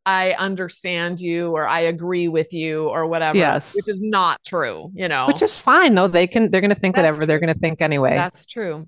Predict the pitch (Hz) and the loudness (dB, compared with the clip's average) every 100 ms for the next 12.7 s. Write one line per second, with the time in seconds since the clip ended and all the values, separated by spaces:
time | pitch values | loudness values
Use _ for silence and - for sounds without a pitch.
0 | - 196 233 220 196 - 170 170 165 170 | -4 0 0 -2 -6 -6 -6 -6 -6 -6
1 | 165 - 214 180 202 302 247 - 202 190 | -6 -10 -8 -2 2 4 4 4 6 6
2 | 185 - 220 269 - 185 151 165 185 180 | 4 2 2 2 2 2 4 2 4 4
3 | 160 147 - 147 151 139 139 _ - 165 | 2 -2 -4 0 0 -2 -6 _ -2 0
4 | 165 175 - _ _ _ _ _ - 190 | 2 0 -2 _ _ _ _ _ -6 -2
5 | 180 165 151 151 156 147 156 165 - 165 | -2 0 0 0 0 2 2 0 0 -4
6 | - 185 175 160 160 - 123 165 180 170 | -2 0 4 4 2 0 0 2 2 0
7 | - 156 147 147 147 - 160 175 165 147 | 0 0 0 0 -2 0 0 0 0 0
8 | 147 139 - _ _ _ _ _ _ 151 | 0 0 0 _ _ _ _ _ _ -4
9 | - 147 156 175 185 202 226 226 165 156 | 0 2 2 0 2 2 0 -2 0 2
10 | 147 - - 156 175 170 151 - - 151 | 0 -2 -4 0 2 2 0 -4 -4 -2
11 | 143 147 143 147 139 143 - 143 - 170 | -2 -2 -4 -2 -2 -2 -4 -10 -4 0
12 | 165 - 214 180 - 151 147 | 0 0 -4 -4 0 2 2